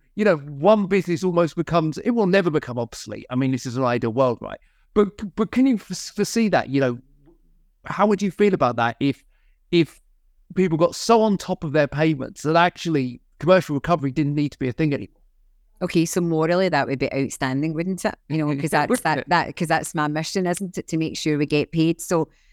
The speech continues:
Speaker 2: I would be con-, I would be contradicting myself if I said that wouldn't be an ideal world. But do you know what? Been doing it long enough, and I'm cynical enough to know that that's not gonna happen. Um, you know, so I think the risk outweighs the mission here.
Speaker 1: Yeah.
Speaker 2: Um,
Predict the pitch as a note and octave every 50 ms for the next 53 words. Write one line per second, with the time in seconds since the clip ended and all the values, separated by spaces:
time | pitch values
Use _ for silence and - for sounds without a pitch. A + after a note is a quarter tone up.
0 | _ _ _ - D#3 E3 E3 D3 E3 D#3 - F3+ F3 F3+ E3+ - D#3 C#3+ C#3+ C#3
1 | E3 E3+ - G3+ G3 - - - - D3 - - - E3+ F3 E3+ E3+ - F3+ E3+
2 | E3+ D#3+ - D#3 C#3 - C#3+ - - C#3 C#3 - C#3+ C#3 C3 - C#3 D3 D3 C#3+
3 | C#3+ - - _ C#3+ C#3+ C#3+ C#3 C#3 C#3 C3+ C#3 - C3+ C3+ C3+ C3+ C3+ C#3 C3+
4 | - D#3 C#3+ C#3+ C3 C3+ C#3 D#3 D#3+ D#3+ C#3 - D#3 C#3 - - - D#3 D#3 C#3+
5 | B2+ D3+ D3+ C3 - D#3 D3+ C#3+ D#3+ D#3+ D#3 D3 A#2 C3 C#3 C3+ C3 C3 C3+ C3
6 | - D3+ C3+ C#3 C#3 C3 - - - C#3+ D3 D3 - E3+ D#3 D3 D3 D3+ D3+ C#3
7 | - - D3 C#3+ C#3 C#3 C#3 F#2+ G2+ C3+ - - - - C3+ C3 - C3+ C#3 C#3+
8 | D3+ C#3 C#3 C#3+ - - E3 D#3 - _ _ _ _ _ _ _ _ - - C#3+
9 | C#3+ C#3+ C#3 C#3+ C#3+ D3 - D#3 D#3 D3+ D3 D3 - E3 D3 D3+ - E3 E3+ -
10 | C#3+ D3 C#3 C#3 C#3+ - - - - - - _ _ _ - D3+ D3 C#3 - C3
11 | C#3+ C#3+ C#3 D3 D3+ - - D3+ C#3+ D#3 F3 - G#3+ G3+ A3 - _ _ _ _
12 | - G#3+ G#3 G#3 G#3 - _ _ _ _ _ - D#3+ C#3 A#2+ D3+ D3+ D3+ D3 D3+
13 | D3+